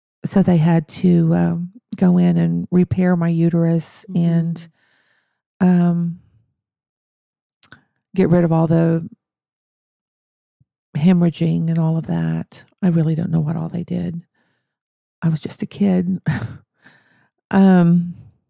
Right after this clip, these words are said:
Speaker 2: Not the way you expect to spend your summer at
Speaker 1: no.
Speaker 2: fourteen.
Speaker 1: <laughs> I was spo-, I
Speaker 2: Yeah.
Speaker 1: was supposed to be going to cheerleading camp. I never made it.
Speaker 2: Yeah.
Speaker 1: Um, and, um,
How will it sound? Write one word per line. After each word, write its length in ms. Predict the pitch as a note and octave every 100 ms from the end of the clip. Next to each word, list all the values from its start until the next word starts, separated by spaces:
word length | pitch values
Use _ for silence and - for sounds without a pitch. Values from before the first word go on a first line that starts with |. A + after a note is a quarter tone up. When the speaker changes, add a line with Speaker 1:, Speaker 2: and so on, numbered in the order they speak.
| _
Speaker 2:
Not 240 | F#3 F3+ E3
the 60 | F3
way 140 | E3+
you 120 | E3+
expect 420 | - - - D#3+ -
to 60 |
spend 400 | F3+ - - F#3
your 80 | F#3+
summer 340 | E3 - E3+ E3+
at 80 | G#3
Speaker 1:
no. 280 | G#3+ F#3+ F#3
Speaker 2:
fourteen. 280 | F3+ F3 -
Speaker 1:
<laughs> 40 |
I 680 | A#3+ C#4+ C#4+ - - - A3
was 140 | G3+
spo-, 180 | F#3+ -
I 20 | F#3+
Speaker 2:
Yeah. 80 |
Speaker 1:
was 120 | A3+ G#3
supposed 240 | C4 D#4+
to 40 | B3
be 80 |
going 240 | G#3 G#3+ G#3+
to 80 | G3+
cheerleading 560 | - C#4 A3+ F#3 E3+
camp. 360 | E3 F3 E3 -
I 80 | -
never 260 | G3+ G#3 G2+
made 220 | G2+ B2+
it. 160 | - - _ _ _ _ G3
Speaker 2:
Yeah. 260 | E3+ E3 E3+ _ -
Speaker 1:
Um, 480 | F#3+ F#3 F3+ F3+ - _ _ _ _ - - _ _ _ _ _ _ _
and, 420 | G#3 G3+ G3+ G3 G3 -
um, 460 | G3 F#3 F#3 F3+